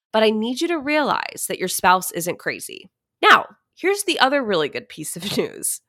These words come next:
You're not crazy either. In fact, when it comes to the viewpoint and the beliefs that we all have around money,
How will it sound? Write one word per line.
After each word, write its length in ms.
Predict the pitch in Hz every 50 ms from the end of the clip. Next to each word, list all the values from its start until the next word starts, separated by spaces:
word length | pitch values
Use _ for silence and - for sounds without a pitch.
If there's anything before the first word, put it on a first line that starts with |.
| _ _ _ _ _ _ _
You're 200 | - 247 392 494 539 523
not 100 | - -
crazy 340 | - 370 359 349 311 339 294 311 311
either. 340 | 320 233 170 - - - _ _ _ _ _ _ -
In 120 | - 254 262
fact, 720 | - - 330 359 339 185 185 285 - - - - - - _ _ _ -
when 120 | 220 277
it 120 | 269 - -
comes 280 | 254 262 269 262 - -
to 100 | - -
the 100 | 349 320
viewpoint 720 | 240 196 180 175 - - 165 147 139 175 240 - - - -
and 100 | 208 190
the 60 | 185
beliefs 520 | 180 185 220 220 196 170 147 147 - - -
that 160 | - 151 -
we 120 | 180 180 -
all 260 | - 151 156 175 185
have 220 | 170 160 147 151
around 300 | 156 165 165 190 214 208
money, 420 | 175 143 139 143 143 170 277 294